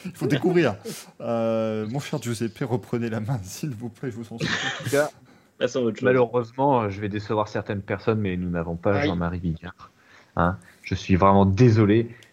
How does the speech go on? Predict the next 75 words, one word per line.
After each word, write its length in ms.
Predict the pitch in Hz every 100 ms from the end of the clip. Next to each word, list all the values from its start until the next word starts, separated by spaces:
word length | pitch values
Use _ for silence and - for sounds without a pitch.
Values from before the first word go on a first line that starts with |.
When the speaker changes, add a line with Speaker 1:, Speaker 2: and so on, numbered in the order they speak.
| -
Speaker 2:
Je, 340 | 90 90 87
je 160 | 87 95
rêve 400 | 92 98 147 123
qu'un 160 | - 104
jour 220 | 110 107
il 40 |
puisse 200 | 92 95
venir 240 | 101 101 101
présenter 440 | 104 95 85 104
les, 220 | 90 87
les 80 | 80
manches 220 | 90 -
à 60 | 98
couilles 260 | - 98
avec 260 | 92 90 -
nous, 80 | 101
parce 180 | 90 -
que 80 | 87
là, 100 | 90
ça 100 | 87
pourrait 240 | 85 82
être 80 | -
quelque 160 | 87
chose 180 | - 90
de, 160 | 87 87 - -
de 140 | 127
merveilleux. 480 | 110 113 107 101 139
Parce 140 | - -
que 100 | 104
bon, 200 | 113 120
il, 100 | 151
Speaker 4:
Jean-Marie, 320 | 160 151 196
si 80 | -
Speaker 2:
il, 60 | 190
Speaker 4:
tu 120 | 190
nous 120 | 165
regardes. 320 | 143 151 165 147
Speaker 2:
il, 120 | 143 - - 208 - _ _ -
il, 180 | 123 - -
si, 380 | - 135 135
oui, 200 | 104 131
s'il 200 | 143 120
nous 120 | 107 104
regarde, 220 | 123 151
parce 160 | 101
que 100 | -
bon, 280 | 98 113 120
il 140 | 95 98
a 20 |
Speaker 1:
Ah, 60 | 113
Speaker 2:
fait 60 |
Speaker 1:
j'espère. 260 | 113 113 180
Speaker 2:
un 20 | 113
tweet 80 |
sur 200 | - 104
la 100 | 98
Formule, 340 | 98 107 104 110 _ _ _ _ -
avec 300 | 101 107 -
un 80 | 117
tweet 200 | 113 117
sur 120 | 120
la 80 | 104
Formule 320 | - 107 110
un, 80 | 131
je 100 | 107
pense 220 | 95 101
que 120 | -
Trustmaster 600 | 98 - 101 - 98 113
va 120 | 101 92
lui 80 |
envoyer 420 | 92 92 98 95 98
un 180 | 90
volant 300 | 85 98 101
d'ici 240 | 98 92 98
peu. 200 | 139